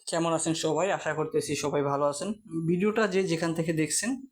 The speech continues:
এই ভিডিওটা মূলত জলসিঁড়ির সেনাবাহিনী আবাসন প্রকল্পের ভিতরে। তো এই সেনাবাহিনীর আবাসন প্রকল্পের ভিতরে আমরা, আহ, সেক্টর হলো ষোলো, রোড নাম্বার পাঁচশো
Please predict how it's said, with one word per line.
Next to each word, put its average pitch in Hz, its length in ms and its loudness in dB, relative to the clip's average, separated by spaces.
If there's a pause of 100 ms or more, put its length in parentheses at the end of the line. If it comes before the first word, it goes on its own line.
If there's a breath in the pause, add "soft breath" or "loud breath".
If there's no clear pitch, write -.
(160)
এই 175 120 0
ভিডিওটা 196 420 0
মূলত 196 340 0 (1080 loud breath)
জলসিঁড়ির 214 640 2 (600)
সেনাবাহিনী 202 640 2
আবাসন 196 460 2
প্রকল্পের 190 460 2
ভিতরে। 143 380 0 (280)
তো 175 60 -4
এই 170 100 2
সেনাবাহিনীর 214 560 0
আবাসন 202 400 2 (140)
প্রকল্পের 202 540 2
ভিতরে 175 420 0
আমরা, 160 340 0 (960 loud breath)
আহ, 147 300 2 (120)
সেক্টর 185 320 -2
হলো 202 220 2
ষোলো, 180 420 2 (340)
রোড 202 240 2
নাম্বার 202 300 4 (100)
পাঁচশো 190 440 0